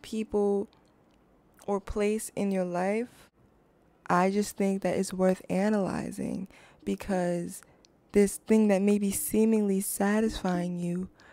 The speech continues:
may have been something that was placed here in order to keep you complacent,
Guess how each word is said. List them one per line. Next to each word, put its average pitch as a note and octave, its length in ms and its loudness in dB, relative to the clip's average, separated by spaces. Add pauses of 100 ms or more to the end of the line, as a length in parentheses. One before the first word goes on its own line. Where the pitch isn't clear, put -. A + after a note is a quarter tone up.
(880)
may G3+ 320 2
have G#3+ 200 4
been G3 160 4
something G3+ 360 0
that F#3 180 0
was F#3 140 -4
placed A3 580 -2
here A#3 680 -2
in F#3+ 160 -4
order G3+ 220 0
to F3+ 100 -6
keep - 380 -6
you G3 160 -2
complacent, - 1040 -8